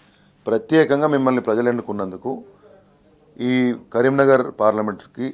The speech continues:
ఏం తెచ్చినావు, రోడ్లు తెచ్చినావా, ఏమైనా ప్రాజెక్టు తీసుకొచ్చినావా, ప్రత్యేకంగా ఏమైనా తీసుకొచ్చినావా, ఇవన్నీ ఏం మాట్లాడరు. మీరు అరవింద్ గారి గురించి మాట్లాడండి. పసుపు బోర్డు గురించి సంబంధించి మొదలు పెడితే, "నేను వేరే ఎక్స్‌టెన్షన్ ఆఫీస్ తీసుకొచ్చినా" అని చెప్తాడు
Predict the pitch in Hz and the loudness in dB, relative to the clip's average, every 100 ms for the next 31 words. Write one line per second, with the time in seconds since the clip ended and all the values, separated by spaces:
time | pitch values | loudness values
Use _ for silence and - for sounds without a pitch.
0 | - 117 117 104 - 92 90 98 _ _ | -6 -4 -2 -4 -6 -10 -10 -14 _ _
1 | _ _ _ 104 113 113 110 101 98 87 | _ _ _ -2 -2 0 0 -2 -6 -8
2 | 85 - _ _ _ _ _ 120 117 107 | -8 -12 _ _ _ _ _ -6 -2 0
3 | 117 117 98 95 95 - - 80 80 - | 0 0 -6 -10 -12 -14 -16 -16 -16 -20
4 | _ _ _ _ 120 120 156 156 147 135 | _ _ _ _ -2 2 2 2 2 2
5 | 127 113 107 101 - 95 87 85 - _ | 2 2 -4 -6 -8 -8 -6 -8 -14 _
6 | _ _ _ 113 117 120 107 85 76 76 | _ _ _ -2 -2 -2 -2 -6 -8 -18
7 | 80 _ _ _ _ _ _ - 139 143 | -20 _ _ _ _ _ _ -4 2 6
8 | 135 143 - - 131 156 156 147 131 107 | 6 2 -6 0 4 6 8 6 6 0
9 | 104 98 87 85 80 - _ 127 120 143 | -4 -4 -4 -10 -12 -18 _ -4 -4 4
10 | 143 135 131 127 - - 113 113 104 113 | 4 4 0 -4 -6 -6 -6 -6 -8 -6
11 | 110 110 104 - - - _ _ 117 120 | -6 -6 -6 -8 -10 -20 _ _ -6 -2
12 | 117 139 143 120 - 143 123 120 110 101 | 0 4 4 4 -2 -6 0 0 0 -8
13 | 101 101 - 98 82 80 - 80 | -10 -12 -10 -12 -12 -16 -18 -20